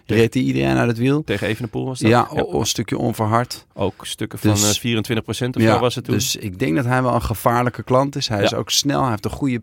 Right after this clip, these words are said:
Speaker 2: punch. Eh, ik denk dat hij wel, eh, wel kans maakt, in ieder geval om het goed te doen. Je boy.
Speaker 1: Mijn boy Tisch.
Speaker 2: Maar ja,
Speaker 1: Toch oud-winnaar.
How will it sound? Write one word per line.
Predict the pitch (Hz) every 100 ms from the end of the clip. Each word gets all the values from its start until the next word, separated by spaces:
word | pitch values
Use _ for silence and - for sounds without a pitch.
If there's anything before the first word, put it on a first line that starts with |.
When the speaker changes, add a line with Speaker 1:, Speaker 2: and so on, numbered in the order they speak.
| _
Speaker 2:
punch. | 160 165 170 - - - - - _ _ _
Eh, | - 123 123 120 117 117
ik | 117 110
denk | 139
dat | 147
hij | 131 131 131
wel, | 131 120 113
eh, | 107 104 101 95
wel | 104 101 98 -
kans | 117 117 -
maakt, | 101 92 - -
in | 117
ieder | 117 123
geval | -
om | 110
het | 110
goed | - 123
te | 110
doen. | 104 123 147 _ _ _ _ _ _ _ _
Je | - 107
boy. | 107 123 175 - -
Speaker 1:
Mijn | 117
boy | 110 123
Tisch. | 117 190 - - - - -
Speaker 2:
Maar | -
ja, | - -
Speaker 1:
Toch | 170 -
oud-winnaar. | 127 107 156 170 104